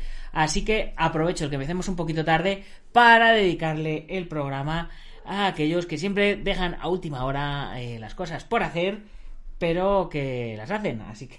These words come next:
<laughs> al final, pues eso, llegan tarde a todos los lados. Y es que no me da tiempo a preparar ni la miniatura, ni el contenido, ni nada del programa de hoy, porque, bueno,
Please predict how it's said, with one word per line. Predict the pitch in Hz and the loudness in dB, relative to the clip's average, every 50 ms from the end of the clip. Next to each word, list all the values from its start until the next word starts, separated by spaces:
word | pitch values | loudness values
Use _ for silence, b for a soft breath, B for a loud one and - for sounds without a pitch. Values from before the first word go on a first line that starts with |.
| - - | -18 -16
<laughs> | - | -10
al | - 120 117 | -10 -10 -10
final, | - - 135 131 156 175 | -8 -8 -6 -6 -4 -4
pues | 175 175 160 | -4 -4 -4
eso, | 180 170 160 - - - | -4 -4 -4 -6 -6 -6
llegan | 147 175 165 165 160 | -4 -2 0 0 0
tarde | 156 151 147 139 | 2 2 0 0
a | 139 | 0
todos | 143 135 131 | -2 -2 -2
los | 139 143 | 0 2
lados. | 185 208 190 156 - B B B B B B | 4 4 4 4 0 B B B B B B
Y | - 208 202 | -2 0 0
es | 190 196 | 0 0
que | - - 208 208 202 196 196 185 180 175 | 0 6 6 8 8 8 6 4 4 4
no | 190 196 | 4 4
me | 202 196 | 4 6
da | 190 185 180 | 6 4 4
tiempo | 180 190 190 185 202 202 202 196 - | 4 0 0 2 4 4 4 4 2
a | - 175 170 | 2 0 0
preparar | 170 175 165 170 156 165 170 175 | 0 -2 0 2 2 2 2 2
ni | 190 185 175 | 0 -2 -2
la | 170 170 | -2 -2
miniatura, | 175 185 185 180 170 156 156 156 156 156 156 | -2 -2 -2 -2 -2 0 0 0 2 4 6
ni | 151 151 156 | 6 6 6
el | 156 151 | 6 2
contenido, | 165 156 156 160 151 151 151 151 151 151 151 151 | 0 0 -2 -2 -2 -2 0 0 0 0 0 0
ni | 151 147 | -2 -2
nada | 147 147 151 156 151 143 | -2 -2 0 0 0 0
del | 139 139 | -2 -4
programa | 143 143 143 143 143 147 156 151 | -4 -4 -4 -4 -4 -2 -2 -2
de | 143 139 139 | -2 -2 -2
hoy, | 143 156 160 160 B B B B B B B B B _ - - - | -2 -4 -4 -8 B B B B B B B B B _ -20 -12 -4
porque, | - 151 147 147 147 156 147 143 139 139 135 131 131 123 123 123 123 | -2 -2 -2 -2 -2 -2 0 0 0 0 -2 -2 -2 -2 -2 -2 -2
bueno, | 127 143 139 123 117 117 | -2 -4 -4 -6 -8 -10